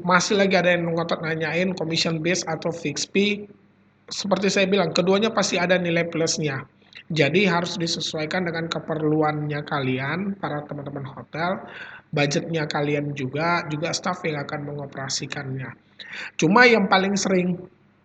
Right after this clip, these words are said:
gagal ya, gagal dan saya nggak ngerti apakah memang salah paham atau bagaimanapun,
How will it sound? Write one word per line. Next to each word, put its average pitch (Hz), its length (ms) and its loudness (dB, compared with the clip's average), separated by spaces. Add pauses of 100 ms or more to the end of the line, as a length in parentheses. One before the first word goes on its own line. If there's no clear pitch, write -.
(800)
gagal 151 640 2
ya, 180 240 2 (480)
gagal 156 560 -2
dan 139 400 -4 (1120)
saya 220 240 0
nggak 151 200 0
ngerti 196 320 0
apakah 156 360 -6
memang 151 280 -6
salah 151 280 -8
paham 151 400 -6
atau 156 240 -4
bagaimanapun, 143 880 -4